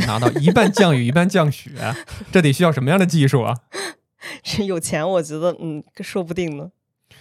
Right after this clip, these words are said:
Speaker 1: 好吧，那希望你有一天中彩票吧。其实我刚才我都，我都有点恍惚了。哎，你说着说着讨厌夏天，突然间又开始说了喜欢夏天的点，我都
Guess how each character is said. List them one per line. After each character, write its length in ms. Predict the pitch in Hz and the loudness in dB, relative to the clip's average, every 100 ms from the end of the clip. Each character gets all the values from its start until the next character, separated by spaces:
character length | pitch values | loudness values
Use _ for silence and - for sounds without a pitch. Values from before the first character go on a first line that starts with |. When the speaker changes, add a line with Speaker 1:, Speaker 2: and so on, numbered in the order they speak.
| _ _ _ _ | _ _ _ _
Speaker 1:
好 340 | - - 107 101 | -12 -2 0 0
吧， 240 | 107 107 131 | -2 -2 -2
那 200 | 117 117 - - | 0 -2 -6 -12
希 300 | 139 - 160 | -6 0 2
望 180 | 175 117 | 2 0
你 80 | |
有 160 | 104 95 | -2 -6
一 60 | 107 | -4
天 180 | 113 | -4
中 160 | 107 113 | -4 -4
彩 160 | 110 110 | -6 -2
票 180 | 101 | -2
吧。 80 | 98 - - - | -2 -6 -16 -10
其 140 | - 233 | -4 2
实 80 | |
我 60 | 214 | 4
刚 140 | 214 | 4
才 200 | 240 254 - _ _ _ _ - | 4 0 -2 _ _ _ _ -14
我 40 | |
都， 160 | - 202 | -2 0
我 200 | 202 156 | 4 4
都 120 | 190 | 4
有 80 | 214 | 4
点 120 | 226 | 2
恍 280 | 226 127 104 | 0 -2 -2
惚 180 | 143 160 | 0 0
了。 80 | 160 | 0
哎， 60 | |
你 120 | 233 | 0
说 240 | 123 - 262 | -2 0 2
着 80 | 175 | 2
说 140 | 185 | 2
着 60 | 180 | 0
讨 140 | 139 | 0
厌 100 | 110 | 0
夏 140 | 165 156 | 0 0
天， 120 | 151 | 0
突 200 | - 190 | -2 0
然 100 | 175 | 2
间 80 | 175 | 0
又 100 | 139 | 0
开 160 | 175 | 0
始 80 | 135 | 2
说 140 | 147 | 2
了 140 | 160 156 | 2 2
喜 200 | - 104 | -2 -2
欢 140 | 120 | 0
夏 80 | 147 | 2
天 60 | 127 | 2
的 100 | 120 | 0
点， 260 | 104 104 | -2 -4
我 60 | 104 | -2
都 200 | 131 | 0